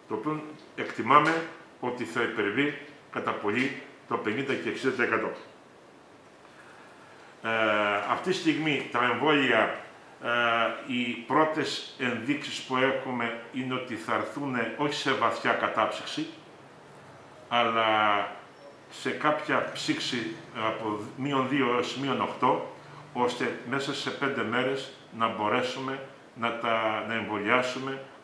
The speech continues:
αυτοί που δικαιούνται. Ε, περίπου έχουμε αναπτύξει δύο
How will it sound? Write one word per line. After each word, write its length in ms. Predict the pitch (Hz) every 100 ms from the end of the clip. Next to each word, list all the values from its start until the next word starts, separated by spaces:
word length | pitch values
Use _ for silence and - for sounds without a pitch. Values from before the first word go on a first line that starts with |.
| -
αυτοί 520 | 101 - 120 127 123 -
που 80 | -
δικαιούνται. 540 | 110 101 113 98 82 80 - - - - - - - - - - - - - - - - - - - - - - 117
Ε, 40 | 113 110 110
περίπου 460 | 127 131 170 - 147
έχουμε 280 | 147 160 156
αναπτύξει 540 | 147 - 160 - -
δύο 640 | 123 113 147 160 170 165